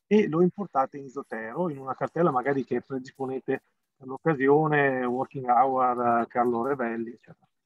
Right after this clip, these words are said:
Ehm, da Zotero avete già installato Zotcat, eh, aprite Quick Statement e lo importa-, e importate i dati in Quick Statement, e a quel punto fate, eh, direttamente in,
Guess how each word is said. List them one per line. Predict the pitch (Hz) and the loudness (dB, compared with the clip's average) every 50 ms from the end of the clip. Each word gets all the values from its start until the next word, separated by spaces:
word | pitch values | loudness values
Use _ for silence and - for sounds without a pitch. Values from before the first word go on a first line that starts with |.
| _ _ _ _ _ _ _ | _ _ _ _ _ _ _
Ehm, | 156 151 143 143 139 139 135 131 135 135 131 127 127 127 127 127 123 - _ _ _ _ _ _ _ _ | 2 4 4 6 6 4 4 2 0 -4 -6 -8 -10 -10 -12 -14 -16 -20 _ _ _ _ _ _ _ _
da | _ - _ 180 180 175 160 156 _ | _ -2 _ 6 6 6 6 4 _
Zotero | 151 - 165 - _ 185 180 175 156 139 123 113 110 110 - _ _ _ | -6 -6 -6 -2 _ 2 4 4 4 4 2 0 -4 -8 -10 _ _ _
avete | _ 131 131 139 123 139 123 | _ -10 -10 -6 -6 -6 -2
già | 117 151 156 | 0 0 0
installato | 160 147 - 151 139 143 147 143 - 127 | 0 0 0 2 4 4 4 2 0 -6
Zotcat, | 117 151 151 151 - - - 185 208 202 - - | -2 0 -2 -2 -2 -2 0 0 0 0 0 2
eh, | 226 220 202 175 - - - - - - _ | 4 4 4 2 0 -2 -6 -6 -6 -4 _
aprite | - - - - 143 131 - 117 | -2 -2 -2 -2 -8 -6 -6 -8
Quick | _ 147 131 _ _ | _ -8 -12 _ _
Statement | _ - 165 165 165 - 156 160 160 156 - | _ -2 -2 -2 0 0 2 2 2 2 2
e | - - | 0 2
lo | 139 143 147 143 | 4 6 4 4
importa-, | 143 143 123 - 139 143 139 - - 135 127 - | 4 0 -2 -2 -4 -6 -4 0 2 2 2 2
e | - 135 | -2 -8
importate | 123 - 127 123 _ 147 131 - 131 | -6 -6 -10 -6 _ -4 -4 -4 -4
i | 127 | 0
dati | 127 147 143 135 131 _ - 123 117 _ _ _ _ _ _ _ _ _ | 2 4 4 4 4 _ -12 -18 _ _ _ _ _ _ _ _ _ _
in | 135 120 | -14 -6
Quick | _ 165 - _ | _ -6 -6 _
Statement, | _ - 165 143 127 - _ 151 175 220 233 - - 240 240 220 _ - _ _ | _ -4 -4 -4 -4 -4 _ 0 0 0 0 2 2 0 0 0 _ -16 _ _
e | - 165 | 0 2
a | 170 170 | 2 2
quel | - - 247 214 | 2 0 -4 -4
punto | _ - 170 160 156 156 - _ 190 208 208 190 185 - _ - _ | _ -6 -8 -8 -8 -12 -2 _ 4 4 4 4 2 -4 _ -20 _
fate, | - 190 160 143 - - 170 165 160 - - | 2 4 4 4 4 2 2 4 4 0 -2
eh, | - 139 131 127 127 127 127 120 | -6 -8 -8 -8 -6 -8 -8 -2
direttamente | 127 143 143 139 - 147 147 165 170 170 - - 139 | 0 0 0 2 0 0 4 6 6 4 4 4 4
in, | 131 127 127 127 127 131 135 | 4 4 2 0 -2 -4 -6